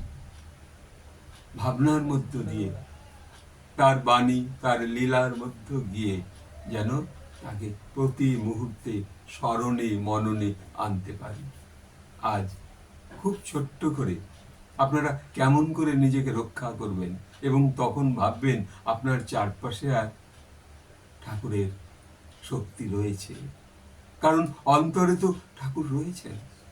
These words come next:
এই ছোট্ট ছোট্ট পর্ব করে আমি আপনাদেরকে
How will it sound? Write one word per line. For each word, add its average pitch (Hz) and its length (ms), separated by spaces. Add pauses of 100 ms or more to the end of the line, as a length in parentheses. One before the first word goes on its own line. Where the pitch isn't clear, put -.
(1300)
এই 151 160 (200)
ছোট্ট 185 320
ছোট্ট 147 340 (100)
পর্ব 107 480
করে 120 320 (600)
আমি 101 300 (720)
আপনাদেরকে 98 800